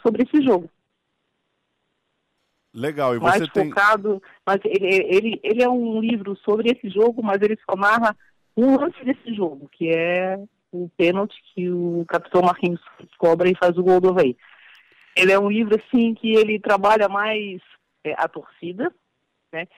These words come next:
Speaker 1: E o lado místico, que a gente coloca muito aqui da ilha, que o Avaí traz, desde a sua nascença. Então, eu levo alguns personagens fictícios comigo, que seriam havaianos, que já existiram, mas que já são falecidos.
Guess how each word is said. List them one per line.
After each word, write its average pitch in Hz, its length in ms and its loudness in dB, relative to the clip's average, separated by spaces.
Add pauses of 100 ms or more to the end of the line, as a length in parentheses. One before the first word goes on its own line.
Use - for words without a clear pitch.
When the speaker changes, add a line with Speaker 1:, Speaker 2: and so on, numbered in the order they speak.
(120)
Speaker 1:
E 220 80 -12
o 220 40 -4
lado 233 280 2
místico, 247 560 -4
que 175 80 -6
a 180 60 -2
gente 196 180 -8
coloca 190 320 -2
muito 208 260 -8
aqui 208 120 -12
da 175 160 -4
ilha, 202 400 -2 (540)
que 185 360 -6
o 185 120 4
Avaí 196 320 2
traz, 202 360 -2 (380)
desde 196 220 -6
a 202 60 -12
sua - 140 -6
nascença. 190 600 -10 (340)
Então, 180 260 0
eu 196 60 4
levo 202 220 4
alguns 190 240 -2
personagens 180 800 -2
fictícios - 680 -12
comigo, 202 640 0 (260)
que - 100 -20
seriam 170 380 2
havaianos, 165 680 2
que 175 120 -16
já 175 140 0
existiram, 185 540 -6
mas 165 220 -8 (120)
que 151 260 -12
já 151 220 0
são 165 100 -4
falecidos. 185 800 -4